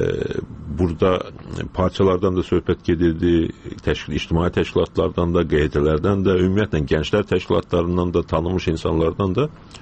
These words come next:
O təklif etmişdim. O təklif o zaman əksəriyyət tərəfindən, e, yəni, e, hamı normal qarşıladı, ancaq hər halda maraq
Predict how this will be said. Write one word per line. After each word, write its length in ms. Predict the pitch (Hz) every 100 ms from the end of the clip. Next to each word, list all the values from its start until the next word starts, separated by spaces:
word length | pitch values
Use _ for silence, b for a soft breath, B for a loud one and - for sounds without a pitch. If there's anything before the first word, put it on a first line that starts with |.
| B B B B B
O 140 | 151 151
təklif 300 | 104 - 82
etmişdim. 420 | - 67 - 67 - B B B B B B B
O 100 | -
təklif 400 | 202 165 - 170
o 80 | 156
zaman 400 | 131 127 139 147 - B B -
əksəriyyət 460 | 117 - 127 131 -
tərəfindən, 600 | 107 101 107 110 127 131
e, 640 | - - - - 92 - 92 90 87 85 85 85 - - - 98
yəni, 240 | 98 98
e, 720 | - - - - - - -
hamı 240 | 104 165 123
normal 380 | 87 85 85 78
qarşıladı, 440 | 76 - 139 147
ancaq 200 | 127 127
hər 120 | 123
halda 100 | 117
maraq 400 | 113 110 113 113